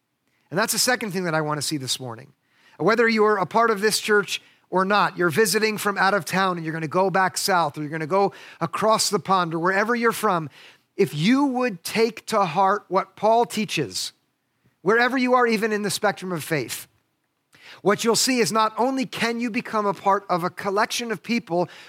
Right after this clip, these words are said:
who change the world in the way God wants to, but your life itself can be changed. And it also needs to change, yes? And if you're, if you're even a tiny bit aware of that need, then you are in the right place this morning,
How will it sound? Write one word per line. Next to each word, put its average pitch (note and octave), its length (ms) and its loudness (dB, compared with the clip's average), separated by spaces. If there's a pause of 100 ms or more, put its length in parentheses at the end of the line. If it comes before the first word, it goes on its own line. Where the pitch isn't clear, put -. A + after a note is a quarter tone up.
who A3 120 -2
change A#3+ 440 -2
the G#3+ 100 4
world A3+ 320 4
in G#3 80 0
the G3+ 60 0
way G#3 120 2
God G3 240 2
wants G3 280 0
to, G3+ 100 -2
but F#3 140 0
your B3 200 4
life A#3 300 2
itself B3 500 0
can F3+ 160 -8
be D3+ 120 -6
changed. A2 520 -8 (340)
And G#3+ 160 0
it A#3+ 120 0
also A#3+ 360 2
needs G#3 260 -4
to F#3 60 -6
change, D3 360 -4
yes? G3 420 -2 (460)
And F#3 80 -2
if G3+ 140 -2
you're, G#3 220 2 (240)
if F3 120 -4
you're G#3 220 2
even B3 320 2
a A3+ 80 0
tiny C4 420 0
bit G3+ 200 0
aware F#3 280 2
of D#3+ 220 -4
that E3 240 0
need, C#3+ 260 -4 (260)
then F#3 180 0
you A3+ 140 4
are G3+ 100 2
in B3 240 -2
the A#3 80 2
right A3 200 2
place G3+ 300 2
this F3+ 180 0
morning, D#3 280 -4